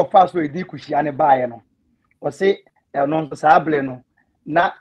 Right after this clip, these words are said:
abusua bi a yɛfrɛ ɔmo Eti, Aduane abusua. Na ɛhɔ ɛna ɔmo behyia, ɛna ɔmo strategize ɛde kɔ ko. So, na yɛ sɛ, yɛkɔ ko deɛ, yɛnkɔhyia ha,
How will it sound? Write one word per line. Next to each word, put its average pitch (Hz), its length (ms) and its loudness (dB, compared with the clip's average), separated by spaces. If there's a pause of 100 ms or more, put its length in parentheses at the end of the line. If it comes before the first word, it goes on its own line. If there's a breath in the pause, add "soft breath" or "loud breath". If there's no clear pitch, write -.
abusua 151 480 -4
bi 175 80 4
a 147 140 2
yɛfrɛ 160 280 0
ɔmo 170 240 -6
Eti, - 420 -8 (680)
Aduane 151 340 2
abusua. 131 480 -6 (1600)
Na 185 260 6
ɛhɔ 147 360 2 (160)
ɛna 165 160 0
ɔmo 156 180 0
behyia, 151 480 0 (520)
ɛna 160 360 2
ɔmo 147 260 0
strategize 156 800 0
ɛde 160 160 -6
kɔ - 220 -6
ko. - 140 -16 (2000)
So, 147 360 2 (120)
na 156 100 8 (100)
yɛ 139 60 -2
sɛ, 147 60 0 (260)
yɛkɔ - 240 4
ko 170 80 0
deɛ, 151 240 2
yɛnkɔhyia 175 420 0
ha, - 180 -4